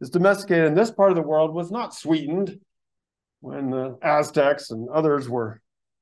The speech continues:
using it as a, as a sacred drink.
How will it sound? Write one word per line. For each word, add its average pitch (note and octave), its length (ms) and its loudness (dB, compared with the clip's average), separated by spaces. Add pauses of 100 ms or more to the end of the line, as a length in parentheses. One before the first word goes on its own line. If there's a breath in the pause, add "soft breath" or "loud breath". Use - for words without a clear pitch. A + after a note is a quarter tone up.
(160)
using D#3 380 4
it D3 180 2
as C3 220 -6
a, A2 220 -8 (520)
as B2 120 -14
a B2 60 -8
sacred D#3 520 0
drink. D3+ 480 -2